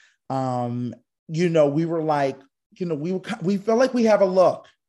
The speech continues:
He's white and black. We're both bald, bearded, we're both gay. Um, and we wanted to do something 'cause we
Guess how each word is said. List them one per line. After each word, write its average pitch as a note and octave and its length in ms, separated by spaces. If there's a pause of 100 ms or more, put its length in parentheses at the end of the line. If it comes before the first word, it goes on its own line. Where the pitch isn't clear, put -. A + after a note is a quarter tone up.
(140)
He's B2 120
white G#3+ 320
and D3 100
black. G3+ 440
We're C#3 60
both D3 360
bald, E3+ 500
bearded, F3+ 580 (260)
we're B2+ 220
both G#2+ 120
gay. D#3+ 680 (380)
Um, C3+ 500 (120)
and D#3+ 340
we F#3 120
wanted G#3+ 420
to F#3+ 80
do D#3+ 160
something E3 320
'cause D#3 200
we A#3 480